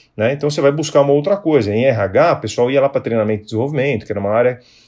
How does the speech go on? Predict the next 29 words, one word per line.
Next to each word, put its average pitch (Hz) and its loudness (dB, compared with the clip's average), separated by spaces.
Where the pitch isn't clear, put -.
que - -10
tinha 131 -2
muito 123 -4
mais 131 -4
visibilidade, 113 0
notoriedade, 107 0
et 143 -8
cetera, 123 -2
e 131 -6
conseguia, 127 -2
enfim, 110 -6
continuar 117 -4
a 117 0
carreira 113 -2
dentro 107 -4
de 107 -4
R 107 -2
H. 107 -4
Você 120 -14
vê, 123 -4
a 113 0
maioria 143 4
dos, 113 -6
dos, 101 -8
dos 98 -8
diretores 101 -2
de 101 -2
R 95 -6
H, 107 -4